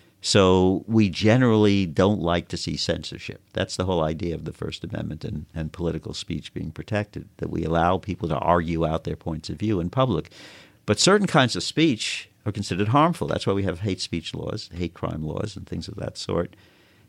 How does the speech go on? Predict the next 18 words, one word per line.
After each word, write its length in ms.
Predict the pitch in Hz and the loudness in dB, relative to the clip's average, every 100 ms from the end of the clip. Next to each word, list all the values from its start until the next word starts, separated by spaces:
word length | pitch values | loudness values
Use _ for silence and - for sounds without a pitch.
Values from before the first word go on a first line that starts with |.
| _ _ | _ _
and 180 | 104 101 | 0 4
why 240 | 95 101 | 8 8
they 220 | 101 98 95 | 8 6 6
are 120 | 101 | 4
controversial. 800 | - 90 104 113 160 - - - | 2 0 0 0 0 -2 -12 -8
And 200 | 85 82 | -4 -2
the 60 | 82 | -2
Supreme 460 | - - 101 98 | -4 -2 -2 -2
Court 360 | - 95 90 87 | -2 2 2 2
has 180 | 87 - | -2 0
sometimes, 960 | - 117 120 - 85 85 85 - - - - | 4 2 2 -2 0 0 -2 -6 -12 -16 -10
in 300 | 85 85 87 | -6 -4 -2
one 160 | 92 95 | -4 -4
particular 360 | - 113 117 | -8 -8 -6
case, 300 | - 87 85 | -4 -4 -2
they 140 | - 78 | -4 -4
struck 340 | - 101 101 | 0 0 2
down 380 | 90 113 123 | 0 2 0